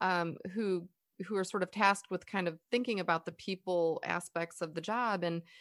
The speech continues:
they feel like they're so far behind, um, that everyone else in the whole world has, you know, whatever X Y Z technology. And I tell them all the time, "You're not, I mean, just because you don't have it, there are tons of people that still don't have th-, these things." And it's such a, it, it would make such a big impact too,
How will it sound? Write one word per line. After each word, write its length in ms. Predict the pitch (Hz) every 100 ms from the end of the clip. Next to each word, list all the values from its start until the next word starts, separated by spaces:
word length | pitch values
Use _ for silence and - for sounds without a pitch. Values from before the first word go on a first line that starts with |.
| - -
they 120 | 214
feel 220 | 220 254
like 160 | 240 214
they're 80 | 190
so 240 | - 190
far 220 | 190 214
behind, 640 | 196 180 170 156 165 202 233 _ - - -
um, 180 | 180 175
that 140 | -
everyone 320 | 196 220 208
else 200 | 196 190
in 60 | 196
the 60 | 190
whole 140 | 185
world 220 | 185 185
has, 320 | 202 175 170 165
you 160 | - 185
know, 100 | 151
whatever 400 | 156 180 175 170
X 160 | 180 -
Y 140 | 185
Z 140 | 180
technology. 500 | 175 185 208 294 240
And 80 | 202
I 60 | 190
tell 180 | 247 302
them 100 | 240
all 80 |
the 60 | 185
time, 220 | 226 214
"You're 120 | 196 220
not, 200 | 226 -
I 80 | 214
mean, 280 | 214 190 170
just 180 | - 240
because 220 | 277 269
you 60 | 220
don't 180 | 190 202
have 220 | 202 175
it, 220 | - - -
there 220 | 190 226
are 80 | 226
tons 320 | - 233 233
of 80 | 214
people 260 | 214 202
that 120 | 180 -
still 200 | 202 202
don't 220 | 185 180
have 280 | 185 180 -
th-, 160 | - 170
these 220 | 180 160
things." 580 | 233 202 139 156 202 - _ _ - _ -
And 140 | 226
it's 180 | 226 -
such 460 | - 247 262 - - -
a, 80 | - -
it, 160 | 202 -
it 100 | 220
would 120 | 220
make 140 | 220
such 200 | - 226
a 80 | 220
big 160 | 196 190
impact 480 | 226 254 175 - -
too, 360 | 247 202 156